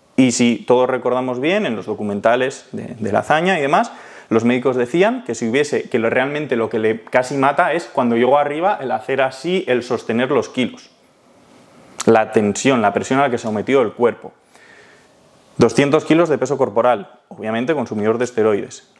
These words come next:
Yo, fiel a la historia, levantamientos poco convencionales, quinientos kilos, diez segundos de tensión,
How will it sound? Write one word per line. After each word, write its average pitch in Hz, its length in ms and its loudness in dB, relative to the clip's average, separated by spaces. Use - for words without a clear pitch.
Yo, 117 440 2
fiel 160 400 2
a 131 80 0
la 110 60 -2
historia, 104 400 -2
levantamientos 113 800 -4
poco 139 240 -2
convencionales, 113 840 -2
quinientos 120 420 0
kilos, - 360 -6
diez 131 300 4
segundos 139 440 0
de 117 100 0
tensión, 98 480 -4